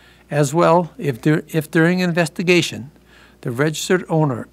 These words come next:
identifies the driver of the vehicle to police before a charge is laid, the police would have the option to lay a charge against the driver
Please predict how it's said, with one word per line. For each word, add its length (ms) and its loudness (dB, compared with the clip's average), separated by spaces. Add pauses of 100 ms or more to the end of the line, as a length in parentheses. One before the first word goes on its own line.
identifies 680 0
the 80 -4
driver 420 0
of 240 -4
the 100 -2
vehicle 340 0
to 180 -2
police 420 -4
before 320 -6
a 40 -4
charge 420 -2
is 140 -6
laid, 360 -2 (560)
the 100 -8
police 380 0
would 140 0
have 180 -4
the 160 -6
option 420 0
to 120 -10
lay 400 -4
a 100 -10
charge 400 -4
against 460 -4
the 80 -4
driver 420 0